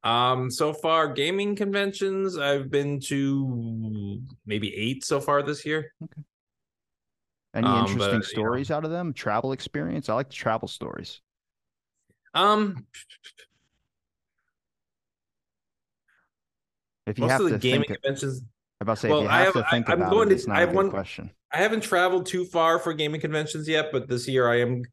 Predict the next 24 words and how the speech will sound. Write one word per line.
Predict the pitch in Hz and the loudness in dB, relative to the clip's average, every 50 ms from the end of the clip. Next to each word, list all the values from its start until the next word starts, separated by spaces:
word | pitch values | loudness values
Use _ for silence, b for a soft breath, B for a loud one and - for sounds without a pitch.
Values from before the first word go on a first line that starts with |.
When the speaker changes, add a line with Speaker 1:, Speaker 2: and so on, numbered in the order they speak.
| b b b b b b _ - | b b b b b b _ -2
Speaker 1:
I, | - 117 120 120 120 107 | 0 2 2 2 2 2
I | 107 110 113 113 | 2 2 2 2
am | 113 113 113 117 113 117 | 2 2 0 -2 -4 -4
possibly | 127 120 117 127 123 - 127 127 123 | -4 -2 0 0 0 0 0 0 2
going | 110 123 120 120 120 117 117 113 | 2 2 2 2 2 0 -2 -2
to, | - - 120 113 110 | -4 -4 -2 0 2
uh, | 107 104 104 107 | 2 2 2 0
Pennsylvania | - 123 120 113 - 120 117 120 120 120 117 | 0 -2 -4 -2 0 0 0 0 0 -2 -2
for | - 123 117 | -2 -2 -2
a | 120 113 | -2 0
show, | - 127 113 110 113 113 | 0 0 2 2 2 2
and | 110 110 | 0 0
I'm | 107 | -2
going | 107 110 107 110 110 | 0 0 0 0 -2
to | 107 110 | -4 -6
D | 104 104 113 113 110 | -6 -4 -4 -4 -4
C | - - 117 110 107 | -4 -6 -6 -6 -4
for | - 110 107 107 | -2 -2 -2 -2
a | |
show. | 107 - 113 107 104 104 107 107 - - _ _ _ _ _ _ - | -2 0 0 2 2 2 2 0 -4 -10 _ _ _ _ _ _ -4
Speaker 2:
Come | - 151 190 | -2 0 0
to | 214 220 | 2 2
Speaker 1:
Um, | |
Speaker 2:
Maryland. | 247 269 302 302 294 262 156 98 165 - 104 - | 4 4 4 4 4 2 2 0 -2 -4 -8 -12